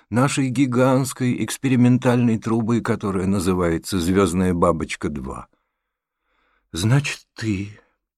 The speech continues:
ради биологического разнообразия видов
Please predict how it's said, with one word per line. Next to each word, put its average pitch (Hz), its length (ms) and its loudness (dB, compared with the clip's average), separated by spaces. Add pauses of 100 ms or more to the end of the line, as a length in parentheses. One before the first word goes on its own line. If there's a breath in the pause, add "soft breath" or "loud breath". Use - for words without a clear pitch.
(600 soft breath)
ради 123 400 4
биологического 120 1000 0
разнообразия 95 1080 -2
видов 71 720 -10